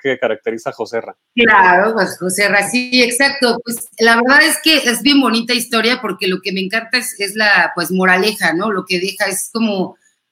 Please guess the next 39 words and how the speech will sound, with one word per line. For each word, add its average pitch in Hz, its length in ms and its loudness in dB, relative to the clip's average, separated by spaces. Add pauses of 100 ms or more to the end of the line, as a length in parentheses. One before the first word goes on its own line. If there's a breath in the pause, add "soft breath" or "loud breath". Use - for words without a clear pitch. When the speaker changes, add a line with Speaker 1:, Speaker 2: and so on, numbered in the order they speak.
Speaker 2:
Es 214 160 -2
bien 254 260 4
padre 254 480 2
que, 233 320 -6
que 214 140 -6
fomentes 240 580 -2
a 220 80 0
los 180 140 -2
chavitos 190 520 -4
que - 120 -14
están 220 180 -2
en 233 140 -2
crecimiento, 185 640 -4
que 190 120 -6
sus 175 200 -8
mentes 208 320 -6
están 196 360 -4
tan, 202 440 -2 (460 soft breath)
tan 214 280 2
limpias, 247 540 4
tan 196 200 0
vulnerables, 196 800 0
que 185 520 0 (120)
nadie 277 460 0
puede 262 260 2
influir 226 400 0
en 233 140 -2
tus 190 140 -6
decisiones, 185 720 -6
¿sabes? 208 420 -4
Y 196 80 -10
luego 220 440 -2
desde 196 260 -2
niños 226 260 0
no 240 80 0
lo 240 100 -4
tenemos 214 360 -6
tan 170 200 -2
claro. 190 460 -2